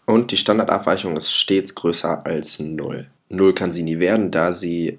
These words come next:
unterm Bruchstrich steht. Wie sieht das Ganze nun grafisch aus? Hier sehen wir die Wahrscheinlichkeitsdichte-Funktion für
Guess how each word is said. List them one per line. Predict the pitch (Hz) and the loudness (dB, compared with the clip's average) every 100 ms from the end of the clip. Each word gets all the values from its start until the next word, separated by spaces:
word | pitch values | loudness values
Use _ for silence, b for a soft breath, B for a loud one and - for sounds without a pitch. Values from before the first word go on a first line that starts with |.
| _ | _
unterm | - 90 - 82 80 80 _ - | -8 -6 -4 -4 -4 -8 _ -6
Bruchstrich | 78 - - 73 - | -4 -4 -4 -4 -4
steht. | - 76 - - _ _ _ - | -6 -8 -10 -18 _ _ _ -14
Wie | 101 98 127 | -6 0 2
sieht | 123 110 | 4 2
das | 101 | 2
Ganze | 104 104 101 | -2 -2 -2
nun | 95 | -2
grafisch | - 76 85 - - | -4 -6 -6 -6 -6
aus? | 73 - - - _ _ _ _ _ _ _ _ _ | -6 -8 -12 -16 _ _ _ _ _ _ _ _ _
Hier | - - 113 | -6 6 6
sehen | 110 110 104 | 6 4 4
wir | 98 | 2
die | 101 101 95 98 - | 2 -4 -2 -2 -4
Wahrscheinlichkeitsdichte-Funktion | 92 90 85 - - 98 101 - 95 - 87 92 - - - 90 - - 85 90 120 - 131 | -6 -4 -2 -2 -2 -2 -2 -4 -4 -4 -6 -4 -4 -6 -8 -8 -6 -4 0 2 0 -2 -6
für | - - 85 85 82 82 80 | -10 -8 -2 0 0 -2 -6